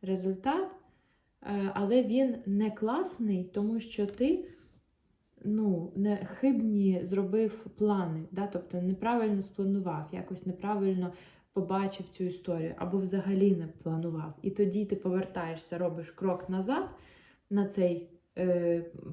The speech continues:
пунктик, да? Плануєш, і потім вже трійка жезлів може стати прямою. Вот. Плюс по трійка жезлів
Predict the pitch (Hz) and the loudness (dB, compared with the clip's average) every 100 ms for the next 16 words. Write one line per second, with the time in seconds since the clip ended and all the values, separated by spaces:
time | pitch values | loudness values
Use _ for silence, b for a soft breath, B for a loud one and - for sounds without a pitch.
0 | - 269 403 403 214 190 196 233 277 B | 0 4 4 2 -4 -6 -4 -4 -6 B
1 | B - 208 202 269 381 - - 196 226 | B 2 6 6 6 2 2 -4 0 4
2 | 320 370 277 220 190 196 247 339 - - | 6 4 0 -2 0 0 0 -2 -8 -14
3 | - _ _ _ - _ - _ _ _ | -16 _ _ _ -20 _ -20 _ _ _
4 | _ b b b - 214 202 202 320 294 | _ b b b 0 0 2 2 2 2
5 | 196 226 262 - 190 196 - 202 165 143 | -2 -2 -2 -6 -8 -6 -6 -2 -2 -2
6 | 143 - - _ _ _ _ _ _ _ | -4 -8 -18 _ _ _ _ _ _ _
7 | _ _ _ - B B B B - 208 | _ _ _ -20 B B B B 0 4
8 | 190 170 214 285 427 - - 214 208 196 | 4 4 4 6 6 2 -2 4 6 6
9 | 180 220 233 208 190 180 180 | 4 2 0 0 0 0 0